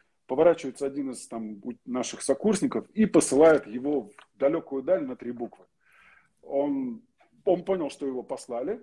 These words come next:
ну, мы пошли дальше. Собственно, двадцать минут. Заходят группы, из двадцати команд,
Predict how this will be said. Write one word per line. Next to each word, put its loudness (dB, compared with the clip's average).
ну, -6
мы -4
пошли -6
дальше. -8
Собственно, -2
двадцать 2
минут. -4
Заходят 2
группы, -2
из 0
двадцати -2
команд, -2